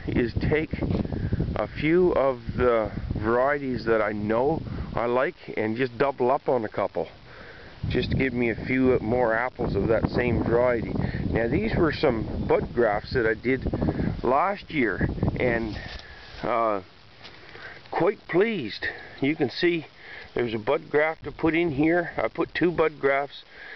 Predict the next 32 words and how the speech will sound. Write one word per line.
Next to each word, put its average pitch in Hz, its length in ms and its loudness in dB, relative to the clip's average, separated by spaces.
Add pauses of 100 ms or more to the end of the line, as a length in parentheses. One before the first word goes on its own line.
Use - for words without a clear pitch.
(140)
in 131 180 4
that 131 200 2
rootstock, 139 640 0
cut - 180 -2
the - 60 -20
top 135 340 2
off 139 260 4
in 139 100 -8
the 127 60 -6
spring, 139 520 -2 (500)
and 123 420 0 (680)
oh, 170 380 4 (640)
what, 135 260 2 (140)
probably 131 320 0
twelve 107 420 0
inches 120 260 0
of 123 100 -2
growth 170 340 0
on 147 180 0
there 107 160 0
so 101 260 -2
far. 90 280 -4 (580)
Uh, 95 360 0 (420)
so 113 100 0
I'm 101 160 0
quite 147 300 -2
pleased 120 400 0
with 101 140 -4
that. 127 280 0 (640)
In 110 520 2
next 131 320 -2
spring, 123 560 0